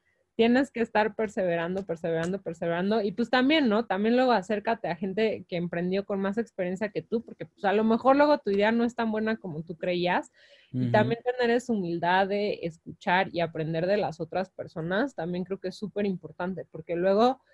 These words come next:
Speaker 1: Eh, te puedes, este, nubl-, te puede nublar tu visión el hecho de, "No, pero yo soy dueño de empresa, ¿no? A mí nadie me va a enseñar nada".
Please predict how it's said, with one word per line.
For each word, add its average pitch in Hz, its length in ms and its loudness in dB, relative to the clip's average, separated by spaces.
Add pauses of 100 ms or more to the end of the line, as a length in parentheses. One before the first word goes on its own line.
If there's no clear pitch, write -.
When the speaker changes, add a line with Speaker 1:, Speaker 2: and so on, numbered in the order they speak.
(280)
Speaker 1:
Eh, 160 560 0 (180)
te 185 80 0
puedes, 214 480 2
este, 180 260 -4
nubl-, 170 360 -2 (100)
te 196 100 -2
puede 220 220 0
nublar 190 400 2
tu 240 80 -2
visión 190 320 -4
el 208 140 0
hecho 180 220 -2
de, 165 120 -2
"No, 233 340 2
pero 185 160 2
yo 202 120 4
soy 247 160 2
dueño 214 280 2
de 196 60 0
empresa, 156 540 -6 (200)
¿no? 175 240 -10 (120)
A - 80 -14
mí 196 100 -2
nadie 220 180 4
me 214 60 2
va 196 60 4
a 202 40 4
enseñar 196 380 2
nada". 208 320 0